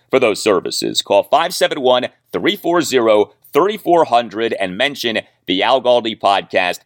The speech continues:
for the special offer. That phone number again, five seven one, three four zero, thirty four hundred, and make sure that you mention the Al Galdi podcast so that you get the special deal. Uh, you can also Google Weed Man and make a web request.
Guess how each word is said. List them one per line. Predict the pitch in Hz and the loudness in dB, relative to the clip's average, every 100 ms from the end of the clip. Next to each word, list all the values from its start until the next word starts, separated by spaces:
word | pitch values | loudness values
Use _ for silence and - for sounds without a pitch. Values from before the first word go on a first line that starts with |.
| _ _ | _ _
for | 120 | 0
the | 104 | 0
special | - 104 92 90 | 0 -2 -2 -4
offer. | 78 - 69 | -6 -6 -6
That | 78 - | -6 -2
phone | 147 175 | -2 -2
number | 170 156 | -4 -2
again, | 123 120 117 _ _ | 0 0 -2 _ _
five | - 143 151 202 | -6 -2 -2 -4
seven | - 165 165 147 | -4 -2 -2 -2
one, | 110 107 104 - _ - | 0 2 0 -6 _ -6
three | 87 151 | -2 -2
four | - 147 147 | 0 2 2
zero, | 95 110 101 98 95 _ - - | 2 2 4 4 0 _ -18 -2
thirty | 127 147 143 | 0 0 -2
four | 123 127 104 | 2 2 2
hundred, | 104 107 90 98 95 | 0 -2 -2 -2 -2
and | 85 82 | -4 -2
make | 117 - | -4 -4
sure | 151 | -2
that | 147 - | -2 -2
you | 135 | -4
mention | 131 127 92 90 - _ - | -4 -4 -8 -10 -12 _ -4
the | 95 | 0
Al | 98 110 | 2 2
Galdi | 104 107 110 104 | 2 0 0 -2
podcast | 117 151 - 90 85 - _ _ - | -2 0 -2 -2 -2 -4 _ _ -4
so | 127 | 0
that | 123 120 | 0 -2
you | |
get | 131 147 | -4 -4
the | 135 | -4
special | - 147 160 | -4 -4 -6
deal. | 135 185 - _ | -8 -8 -8 _
Uh, | - 101 | 0 0
you | 120 | 0
can | 127 147 | -2 0
also | 151 151 | 2 0
Google | 120 143 226 165 92 - | 0 2 2 0 -2 -4
Weed | 113 120 95 | -4 -2 -2
Man | 101 117 131 | -2 -2 -2
and | 104 | -4
make | 113 110 | -4 -2
a | 98 | -4
web | 113 190 | -2 -4
request. | 151 - 78 82 - | -6 -10 -6 -6 -8